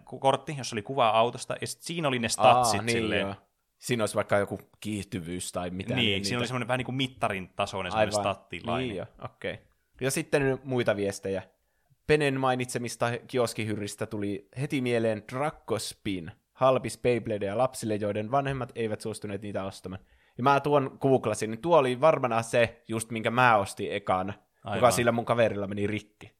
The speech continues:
Speaker 2: Semmonen
Speaker 1: Aivan.
Speaker 2: niinku kolmen euron versio Beybladeista.
Speaker 1: Aivan.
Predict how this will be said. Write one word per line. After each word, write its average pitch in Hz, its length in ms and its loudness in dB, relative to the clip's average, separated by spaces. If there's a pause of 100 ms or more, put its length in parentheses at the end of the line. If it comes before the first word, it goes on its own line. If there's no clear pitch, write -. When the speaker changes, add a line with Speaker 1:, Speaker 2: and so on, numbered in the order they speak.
(200)
Speaker 2:
Semmonen 107 240 -4
Speaker 1:
Aivan. 104 80 -6
Speaker 2:
niinku 104 300 -10 (120)
kolmen 101 400 2
euron 92 340 -6
versio 92 340 -6
Beybladeista. 90 640 -8
Speaker 1:
Aivan. 95 280 -10